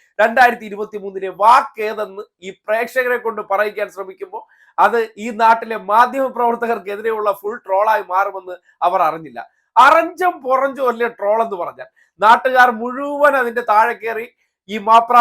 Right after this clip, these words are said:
മാപ്ര, മാപ്ര എന്ന് പറഞ്ഞ് കമന്റ് ചെയ്യുന്നുണ്ടെങ്കിൽ എന്താണ് ഏറ്റവും കൂടുതൽ ഉപയോഗിക്കുന്ന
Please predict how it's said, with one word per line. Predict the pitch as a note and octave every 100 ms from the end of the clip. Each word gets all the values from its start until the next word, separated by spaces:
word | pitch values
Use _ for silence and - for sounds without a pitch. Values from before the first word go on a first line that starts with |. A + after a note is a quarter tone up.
| A3+
മാപ്ര, | A3+ A3+ A#3 A3+ G#3+
മാപ്ര | G#3+ A3+ A3
എന്ന് | G#3+ G3+
പറഞ്ഞ് | G3+ G3+ F#3
കമന്റ് | F#3 G#3+ G#3
ചെയ്യുന്നുണ്ടെങ്കിൽ | G3+ F#3+ F#3+ F3+ F3+ G3 _ E3+
എന്താണ് | F3 F#3+ G3 F#3 F3+
ഏറ്റവും | G3 F3+
കൂടുതൽ | F3 F3 E3
ഉപയോഗിക്കുന്ന | F3+ F3+ E3+